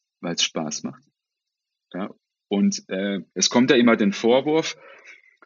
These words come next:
„Ah, ein Spieler, der nicht weiß, wie viel es steht, hm, dem fehlt die Einstellung zum Spiel.“ Ja, wenn ich frage, „Wie steht's?“ und der muss dann sagen, „Okay, sieben vier für uns.“ Ähm, wenn's ein, wenn's ein Spieler nicht weiß, dann ist es oftmals ein Zeichen dafür, dass er sich verloren hat im Spiel.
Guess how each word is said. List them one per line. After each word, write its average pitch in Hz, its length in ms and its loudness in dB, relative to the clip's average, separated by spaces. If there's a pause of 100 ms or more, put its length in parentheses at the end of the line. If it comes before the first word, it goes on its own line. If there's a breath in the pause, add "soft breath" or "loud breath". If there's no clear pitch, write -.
(180)
„Ah, 113 360 -2
ein 104 180 -2
Spieler, 127 400 0
der 117 120 0
nicht 110 160 -2
weiß, 104 300 -2
wie 135 60 -8
viel 110 180 -4
es - 140 -4
steht, 104 480 -6 (240)
hm, 104 300 -4
dem 107 160 2
fehlt 104 300 0
die 110 120 2
Einstellung 98 520 -4
zum 85 160 -6
Spiel.“ 80 400 -4 (180)
Ja, 107 140 2
wenn 113 100 6
ich 110 120 2
frage, 110 280 0
„Wie 113 80 4
steht's?“ 139 300 2
und 101 120 0
der 101 100 4
muss 110 140 2
dann 107 120 2
sagen, 98 240 2
„Okay, 101 240 0
sieben 113 240 2
vier 98 240 -2
für - 100 -6
uns.“ - 320 -12 (1080)
Ähm, 104 540 0 (140)
wenn's 123 300 4
ein, 123 220 2
wenn's 120 220 2
ein 127 80 4
Spieler 131 320 2
nicht 113 200 4
weiß, - 300 -2
dann 127 140 -4
ist 120 100 -6
es 110 80 -10
oftmals 104 400 -4
ein 107 120 -2
Zeichen 110 460 -6
dafür, 120 420 -6
dass - 160 -6
er 98 60 -6
sich - 160 -8
verloren 95 460 -2
hat 139 140 -12
im 107 100 -10
Spiel. - 360 -10